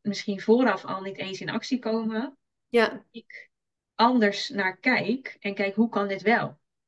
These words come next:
Speaker 2: Ja, hoe kunnen we het wel voor elkaar krijgen in plaats van
Speaker 1: Ja,
Speaker 2: Ja.
Speaker 1: soms kan het
Speaker 2: Ja.
Speaker 1: ook gewoon echt niet, hè? Dus dat is ook natuurlijk, er zijn ook dingen die gewoon echt niet kunnen.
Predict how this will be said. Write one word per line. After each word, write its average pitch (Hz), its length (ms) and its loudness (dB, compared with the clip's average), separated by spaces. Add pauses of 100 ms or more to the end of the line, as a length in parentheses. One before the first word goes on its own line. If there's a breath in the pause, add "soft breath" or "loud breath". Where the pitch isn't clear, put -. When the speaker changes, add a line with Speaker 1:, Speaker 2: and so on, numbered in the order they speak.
(160)
Speaker 2:
Ja, 285 360 2 (220)
hoe 240 180 2
kunnen 233 260 0
we 214 260 2 (300)
het 220 180 -4
wel 254 480 8
voor 196 220 2
elkaar 175 340 2
krijgen 175 560 -2
in 196 80 0
plaats 196 320 2
van 196 320 0 (100)
Speaker 1:
Ja, 214 240 0
Speaker 2:
Ja. 220 100 2
Speaker 1:
soms 262 320 -4
kan 247 180 2
het 262 100 2
Speaker 2:
Ja. 240 80 2
Speaker 1:
ook 233 100 2
gewoon 214 240 -2
echt 202 280 -4
niet, 214 260 4
hè? 170 260 2
Dus 190 180 -10
dat 185 220 -2
is - 60 -6
ook 208 160 0
natuurlijk, 180 380 -6
er - 60 -16
zijn - 140 -6
ook 202 180 0
dingen 180 180 0
die 175 120 -4
gewoon 170 200 -6
echt 160 280 -10 (120)
niet 277 240 4
kunnen. 156 300 0